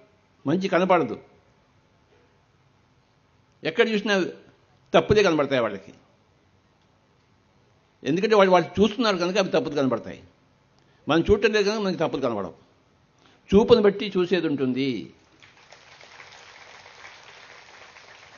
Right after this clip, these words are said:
మన చూపు ఏమిటి, మన వ్యవహారం ఏమిటి, అందరిలోనూ మంచే చూస్తాము.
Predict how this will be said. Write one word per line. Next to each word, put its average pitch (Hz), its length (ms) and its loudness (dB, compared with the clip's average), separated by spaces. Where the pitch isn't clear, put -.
మన 175 160 2
చూపు 226 300 0
ఏమిటి, 202 520 4
మన 156 140 0
వ్యవహారం 185 500 4
ఏమిటి, 160 580 0
అందరిలోనూ 196 420 4
మంచే 165 280 2
చూస్తాము. 131 680 -2